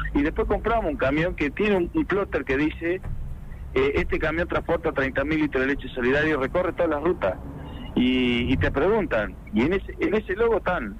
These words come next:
eh, la Cuenca Marisierra, la universidad, todos los actores que hicieron posible que ese litro de leche llegue a la gente más carenciada. Entonces vos fíjate, eh, hasta qué, hasta qué forma el productor tambero se involucró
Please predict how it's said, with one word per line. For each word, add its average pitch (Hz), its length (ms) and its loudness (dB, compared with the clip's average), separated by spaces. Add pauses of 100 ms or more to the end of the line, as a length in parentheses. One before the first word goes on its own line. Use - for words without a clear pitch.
eh, 104 320 0
la - 140 -2
Cuenca 117 320 0
Marisierra, 120 760 0
la 104 40 -4
universidad, 120 920 0
todos 277 140 2
los 180 80 4
actores 175 380 0
que 135 120 0
hicieron 147 320 -2
posible 165 460 0
que 110 260 0 (280)
ese - 240 -2
litro 139 240 -2
de 127 100 4
leche 139 180 -4 (100)
llegue 127 160 2
a 120 40 2
la 110 100 0
gente 110 420 0
más 104 160 -2
carenciada. 95 540 0
Entonces 127 280 0
vos 131 140 0
fíjate, 139 460 -2 (640)
eh, 110 260 0
hasta 120 300 -2
qué, 160 440 -2 (120)
hasta 101 260 -2
qué 147 720 2
forma 156 500 0 (440)
el 104 180 0
productor 110 400 0
tambero 135 380 0
se - 100 -6
involucró 110 580 2